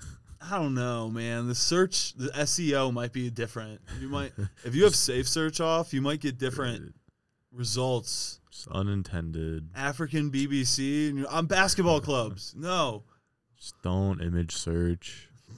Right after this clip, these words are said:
Speaker 2: I was trying to, J. Cole was playing for, like, a team. He's a rapper, and he was playing in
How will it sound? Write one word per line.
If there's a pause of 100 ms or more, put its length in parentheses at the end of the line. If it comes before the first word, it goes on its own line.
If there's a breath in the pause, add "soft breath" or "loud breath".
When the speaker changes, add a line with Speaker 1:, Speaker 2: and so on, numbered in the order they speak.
(1040 loud breath)
Speaker 2:
I
was
trying
to,
J.
Cole
was
playing
for,
like,
a
team. (400 soft breath)
He's
a
rapper,
and
he
was
playing
in